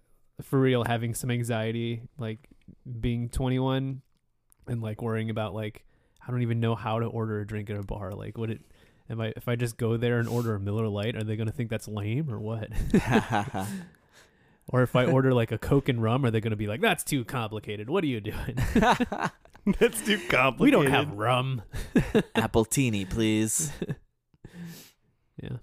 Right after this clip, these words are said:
Speaker 2: <laughs> Depends on the bar, really.
Speaker 1: Depends on the bar. <laughs> Yeah.
Speaker 2: <laughs>
Speaker 1: There's no way to know what the expectations are.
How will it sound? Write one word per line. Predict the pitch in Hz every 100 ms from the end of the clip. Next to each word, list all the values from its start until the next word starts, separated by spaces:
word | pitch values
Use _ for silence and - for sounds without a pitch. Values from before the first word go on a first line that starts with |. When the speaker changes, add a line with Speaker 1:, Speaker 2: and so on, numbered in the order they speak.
| - _ -
Speaker 2:
<laughs> | 139 - 160 - 139 - _ _ _ _ -
Depends | 123 135
on | 135
the |
bar, | 120 123 95
really. | 107 98 98 _
Speaker 1:
Depends | - 247 240
on | 220
the | 180
bar. | 147 120 -
<laughs> | -
Yeah. | 180 - 190 147 196 190 - 214 -
Speaker 2:
<laughs> | - 247 220 -
Speaker 1:
There's | 190 190
no | 202 196
way | 170
to |
know | 143 131 120 110
what | 123 127 127
the |
expectations | 120 - 127 127 113 123 113
are. | 87 123